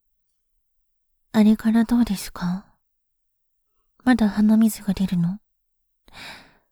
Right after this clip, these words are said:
どんな鼻水？水っぽいの？ズルズル？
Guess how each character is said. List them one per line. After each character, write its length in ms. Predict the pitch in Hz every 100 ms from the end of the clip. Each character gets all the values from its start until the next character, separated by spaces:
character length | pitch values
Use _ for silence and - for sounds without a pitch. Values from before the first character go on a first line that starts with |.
| _ _ _ _ -
ど 160 | 214
ん 80 | 262
な 100 | 247
鼻 340 | - 196 190
水？ 480 | 196 190 - 185 196 - _ _ _ _ _ _ _ _ _ _ _ -
水 260 | 208 196 214
っ 40 | -
ぽ 140 | 233
い 80 | 208
の？ 200 | 170 180 _ _ _ _ _ _ _ _
ズ 160 | - 196
ル 80 |
ズ 180 | 190 202
ル？ 180 | 202 214